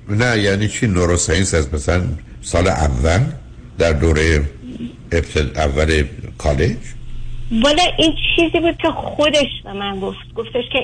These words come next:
Speaker 2: اینا اینو ارائه می‌دن ولی بقیه چیز
Speaker 1: آخه اصلاً معنی نمیده
Speaker 2: آخه
Speaker 1: عزیز. نه، نه، نه، ببینید اون چی که نظام آموزشی عمومی امریکا است، البته استثنا حتماً وجود داره، مدارس خصوصی رو من نمی‌دونم،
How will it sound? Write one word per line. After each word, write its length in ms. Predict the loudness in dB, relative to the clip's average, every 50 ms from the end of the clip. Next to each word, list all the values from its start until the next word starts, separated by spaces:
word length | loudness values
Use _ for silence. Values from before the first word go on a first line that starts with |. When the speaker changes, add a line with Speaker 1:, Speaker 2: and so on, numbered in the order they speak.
| -2
Speaker 2:
اینا 500 | 0 2 2 4 4 4 2 2 0 -2 -4 -10 -10
اینو 340 | -6 -4 -2 0 2 2 2 2
ارائه 380 | 2 2 0 0 -2 -2 -2
می‌دن 260 | -2 -2 -4 -4 -4 -4 -4 -4 -4 -4 -4 -4 -2 0
ولی 280 | 2 2 2 2 2
بقیه 600 | 2 2 2 0 0 -2 -2 0 2 2 2 2
چیز 100 | 0 0
Speaker 1:
آخه 180 | 0 2 4 4
اصلاً 240 | 4 4 4 4 4
معنی 360 | 4 4 4 4 4 4 4
نمیده 380 | 4 4 4 4 4 4 4 4
Speaker 2:
آخه 120 | 4 4
Speaker 1:
عزیز. 340 | 4 4 4 2 0 0 -2 -2
نه، 240 | 0 2 2 4 4
نه، 140 | 2 2 0
نه، 160 | 0 0 0
ببینید 440 | 2 2 2 2 2 0 0 -2 -4 -8 -14 -18 -20 -20 -18 -6 -2
اون 140 | 0 0
چی 120 | 0 0 0
که 100 | 2 2
نظام 400 | 4 4 4 4 4 4 4 4
آموزشی 560 | 4 4 4 2 2 2 2 2 2 2 2
عمومی 520 | 2 4 4 4 4 6 4 4 4 4
امریکا 280 | 4 4 4 4 4 2
است، 100 | 2 2
البته 260 | 0 0 0 0 0 0
استثنا 500 | -2 -2 0 0 0 0 0 0 0 0
حتماً 260 | 0 0 0 0 0
وجود 280 | 0 0 -2 -2 0
داره، 180 | 2 2 2 2
مدارس 420 | 2 2 2 2 2 0 0 -2
خصوصی 500 | -6 -6 -6 -8 -6 -6 -6 -6 -4 -4
رو 80 | -2 0
من 140 | 0 0 2
نمی‌دونم، 420 | 4 4 4 4 4 4 2 0